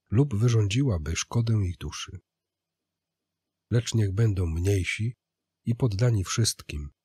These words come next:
którzy przebywają w tym samym domu.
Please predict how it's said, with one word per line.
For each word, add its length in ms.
którzy 260
przebywają 600
w 60
tym 160
samym 380
domu. 340